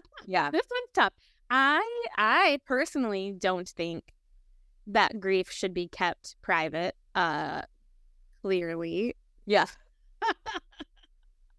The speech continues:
Speaker 2: Yeah.
Speaker 1: Clearly don't
Speaker 2: Totally.
Speaker 1: subscribe to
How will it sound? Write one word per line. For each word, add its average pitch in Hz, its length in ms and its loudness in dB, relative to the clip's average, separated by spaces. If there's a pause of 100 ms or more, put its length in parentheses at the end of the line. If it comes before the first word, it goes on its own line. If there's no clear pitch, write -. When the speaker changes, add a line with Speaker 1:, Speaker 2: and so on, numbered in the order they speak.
(2500)
Speaker 2:
Yeah. 247 260 2 (420)
Speaker 1:
Clearly 359 640 0
don't 269 320 -2
Speaker 2:
Totally. - 200 -20
Speaker 1:
subscribe 214 380 -2
to 214 200 -6